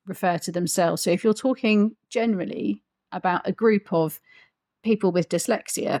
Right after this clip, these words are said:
or autistic people, you use, you know, those, those terms. As best of my knowledge, that is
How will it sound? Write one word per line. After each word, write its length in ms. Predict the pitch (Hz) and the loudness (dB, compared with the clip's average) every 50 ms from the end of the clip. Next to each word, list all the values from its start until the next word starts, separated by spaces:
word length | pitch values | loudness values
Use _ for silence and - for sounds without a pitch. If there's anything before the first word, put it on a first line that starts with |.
| - _ - | -6 _ -10
or 180 | 190 175 170 | -6 -4 -4
autistic 500 | 170 175 - 247 233 - - - 143 - | -4 -4 -2 -2 -2 -2 -2 -8 -10 -10
people, 520 | - 180 165 151 - - - - 170 220 202 190 208 | -10 -12 -12 -10 -10 -8 -6 -6 -6 -6 -6 -8 -6
you 160 | 208 190 185 | -4 -2 0
use, 500 | 190 196 185 185 180 180 180 - - - - - | 2 4 4 4 4 2 -2 -8 -12 -16 -18 -14
you 120 | - - | -10 -6
know, 160 | 180 160 143 156 | -4 -2 -2 -2
those, 360 | - 170 170 175 170 170 - | 0 0 0 0 0 -2 -2
those 260 | - 170 170 160 - | 0 2 2 2 0
terms. 480 | - - 190 170 165 180 180 170 - 185 | -2 -2 0 0 2 2 0 0 2 2
As 160 | 175 160 - | 2 2 2
best 260 | - 196 170 - - | -2 -8 -8 -6 -4
of 60 | 185 | -2
my 100 | 165 160 | 0 0
knowledge, 360 | 170 170 165 165 156 - - | 0 2 0 0 -2 -2 -4
that 260 | - 175 156 - - 180 | -4 -4 -4 -2 -2 0
is 420 | 170 165 156 - - - - - | 0 2 0 0 -4 -6 -6 -10